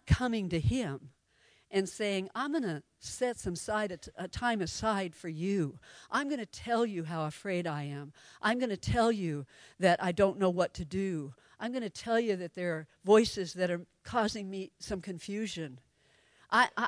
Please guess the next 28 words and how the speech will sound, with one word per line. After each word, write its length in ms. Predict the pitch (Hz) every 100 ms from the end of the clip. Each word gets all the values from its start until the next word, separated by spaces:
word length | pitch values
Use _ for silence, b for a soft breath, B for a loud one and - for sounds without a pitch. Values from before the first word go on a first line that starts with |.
| -
I'm 180 | 240 294
gonna 200 | 311 214
tell 320 | - 233 240
you 160 | 233 175
what's 200 | 165 -
going 300 | 202 196 190
on." 320 | 208 185 156 B B -
You 180 | 269
can 160 | 294 233
only 340 | 233 247 240
do 240 | 190 214 226
that 260 | 196 170
when 120 | 180 185
you 100 | 190
set 240 | 214 196
aside 520 | 196 208 214 214 190
time. 440 | 190 214 220 147 - b b b b
But 140 | 240
it 100 | 240
doesn't 300 | 311 330 311
have 240 | - 196 -
to 80 | 160
be 200 | 196 165
in 60 |
a 80 | 151
room 320 | 147 165 180
by 200 | 156 151
yourself. 800 | 160 143 - 226 302 294 285 -